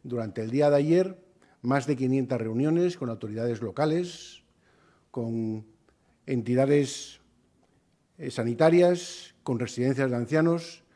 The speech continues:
nos permiten conocer lo que ocurre y también hacer ver que estamos a su disposición para lo que necesite. Tenemos que garantizar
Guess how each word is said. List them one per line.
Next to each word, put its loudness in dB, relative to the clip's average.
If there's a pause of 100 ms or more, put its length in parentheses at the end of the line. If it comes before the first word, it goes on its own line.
(240)
nos -8
permiten -2
conocer 0 (640)
lo -4
que -6
ocurre 0
y -6
también 0 (240)
hacer 0
ver 0 (220)
que -8
estamos -2
a -8
su -6
disposición -6
para -6
lo -10
que -14
necesite. -16 (1600)
Tenemos 2
que -2
garantizar -2